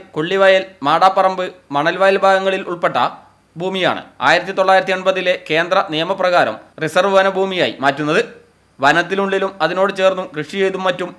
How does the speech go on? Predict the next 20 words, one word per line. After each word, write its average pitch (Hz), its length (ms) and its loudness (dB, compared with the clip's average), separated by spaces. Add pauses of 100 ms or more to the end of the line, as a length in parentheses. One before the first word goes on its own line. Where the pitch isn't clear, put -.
(120)
താമസിക്കുന്നവരെ 175 680 0 (680)
പുനരധിവസിപ്പിക്കുന്നതിനുള്ള 190 1080 0 (100)
പദ്ധതി 185 320 0
പ്രകാരം 165 340 2 (460)
പതിനാറ് 170 420 2
പേരുടെ 196 360 0
ഭൂമി 190 180 -6 (100)
നഷ്ടപരിഹാരം 190 600 0
നൽകി 180 220 -6 (160)
സർക്കാർ 165 280 0 (160)
ഏറ്റെടുത്തിരുന്നു. 151 480 -4 (540)
തുരങ്കപാത 180 460 2 (120)
നിർമ്മാണത്തിനായി 190 600 0 (240)
മുപ്പത്തിനാല് 190 580 -2
ദശാംശം 180 440 -2 (440)
മൂന്ന് 175 300 0
പൂജ്യം 190 260 -2
ഹെക്ടർ 185 300 -4
വനഭൂമിയാണ് 175 580 -2 (100)
ഏറ്റെടുക്കുന്നത്. 151 480 -4